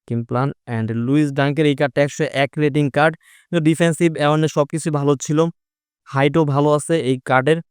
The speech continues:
একশো, মোটামুটি অনেক ভালো একটা হাইট and build up playing style কার্ড,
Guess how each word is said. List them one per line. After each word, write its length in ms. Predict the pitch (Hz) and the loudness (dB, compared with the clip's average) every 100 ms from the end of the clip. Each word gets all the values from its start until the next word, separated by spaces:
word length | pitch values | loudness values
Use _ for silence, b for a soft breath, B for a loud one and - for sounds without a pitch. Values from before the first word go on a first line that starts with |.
| _ _ _ | _ _ _
একশো, 320 | 127 - - 139 135 135 117 _ _ 131 135 _ _ _ _ - | -12 -8 -2 0 0 -2 -8 _ _ -18 -18 _ _ _ _ -6
মোটামুটি 340 | 147 151 160 160 | 0 2 2 0
অনেক 140 | 156 | 0
ভালো 200 | 131 135 143 | -2 -2 -2
একটা 140 | 135 | -2
হাইট 220 | 135 147 | -2 -2
and 160 | 131 127 | 0 -2
build 160 | 127 139 | 0 0
up 100 | 139 | 0
playing 200 | 147 147 | 2 2
style 200 | 143 147 | 2 0
কার্ড, 160 | 143 165 | 0 -2